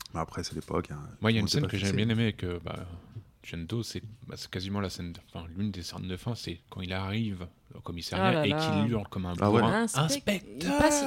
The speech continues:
Speaker 3: il passe inaperçu. Le mec,
Speaker 1: Mm-mm.
Speaker 3: il a du sang partout sur sa,
Speaker 1: Ouais,
Speaker 3: sur
Speaker 1: ouais.
Speaker 3: sa chemise.
Speaker 2: Et c'est
Speaker 3: Et il le redit à un moment à Mills, il dit, euh, c'est marrant, euh, comme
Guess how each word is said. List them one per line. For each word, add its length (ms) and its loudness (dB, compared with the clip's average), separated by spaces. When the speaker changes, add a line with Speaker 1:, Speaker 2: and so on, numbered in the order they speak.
Speaker 3:
il 140 2
passe 340 0
inaperçu. 640 2
Le 120 -2
mec, 160 2
Speaker 1:
Mm-mm. 100 -2
Speaker 3:
il 40 4
a 40 4
du 140 -2
sang 240 -2
partout 420 -8
sur 220 -14
sa, 120 -2
Speaker 1:
Ouais, 60 6
Speaker 3:
sur 100 2
Speaker 1:
ouais. 80 2
Speaker 3:
sa 120 0
chemise. 220 -4
Speaker 2:
Et 40 2
c'est 180 -4
Speaker 3:
Et 60 2
il 100 4
le 60 6
redit 280 0
à 60 4
un 40 2
moment 260 2
à 80 0
Mills, 200 0
il 80 -4
dit, 180 -6
euh, 100 -6
c'est 200 -4
marrant, 480 0
euh, 640 -6
comme 380 -4